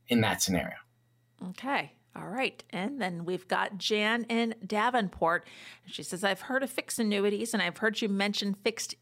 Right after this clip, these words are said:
Speaker 2: index annuities. Are they essentially the same thing?"
Speaker 1: Great question, Jan. They're not the same thing. So fixed index annuities work, uh, a l-, more like a, a bank product, even though they're an insurance product,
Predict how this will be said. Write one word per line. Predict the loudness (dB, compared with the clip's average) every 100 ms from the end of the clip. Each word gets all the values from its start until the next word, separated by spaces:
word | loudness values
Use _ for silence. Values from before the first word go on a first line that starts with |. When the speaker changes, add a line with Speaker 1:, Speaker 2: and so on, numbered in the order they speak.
| -10
Speaker 2:
index | -2 0 0 -2
annuities. | -2 0 0 -2 -6 0
Are | 0 0
they | 0
essentially | 0 2 0 2 2
the | 2
same | 0 -2 -2
thing?" | 0 0 0 -8 -20 -20 _ _ _ -20 -20 -20 -20 _
Speaker 1:
Great | -10 0 2 4
question, | 4 4 6 6
Jan. | 6 6 4 0 0
They're | 4 8
not | 8 8 6 4
the | 0
same | 2 4 2
thing. | 2 2
So | 2 4
fixed | 4 4 4
index | 6 6 6 4
annuities | 6 8 8 6 6
work, | 4 4 0 -14 -18 -20 -20 -20 -2
uh, | 2 4 4 2 -4 _ _ 4
a |
l-, | 6 6 2 0
more | 6 8 8
like | 6 4 4
a, | 4 4 0 0
a | 2
bank | 4 2 2
product, | 2 2 2
even | 2 4
though | 6
they're | 6 4
an | 4
insurance | 4 4 4 4
product, | 4 6 4 0